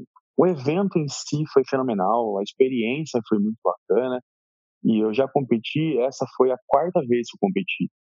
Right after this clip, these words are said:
E pra mim, competição não é o fato do troféu, mas é a experiência. Eu tive experiências que eu tenho certeza que jamais encontrarei nos livros. E isso é um, é um ponto positivo que eu trago pra minha área.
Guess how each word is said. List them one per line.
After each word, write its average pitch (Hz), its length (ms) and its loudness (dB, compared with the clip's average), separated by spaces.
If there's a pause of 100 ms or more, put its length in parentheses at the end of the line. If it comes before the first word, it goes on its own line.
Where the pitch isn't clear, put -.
(320)
E 113 80 4
pra 147 160 2
mim, 165 140 0
competição 175 720 2
não 180 140 0
é 165 60 2
o 170 60 0 (100)
fato 143 260 2
do 139 100 -2
troféu, 117 460 2
mas 104 260 0
é 110 40 2
a 113 60 0
experiência. 113 840 -2 (460)
Eu 104 220 2 (360)
tive 151 360 -2
experiências 135 1040 -2 (320)
que - 80 4
eu 110 40 2
tenho 135 140 0
certeza 143 440 0
que 139 180 0
jamais 139 540 -2
encontrarei 135 720 0
nos 127 240 -4
livros. - 440 -4 (500)
E 107 220 2
isso - 200 -4
é 123 100 2
um, 123 280 -4 (120)
é 107 40 0
um 117 200 0
ponto 120 400 0
positivo 123 680 0
que - 80 2
eu 120 60 2
trago 120 340 2
pra 127 160 2
minha 127 240 0
área. 101 320 0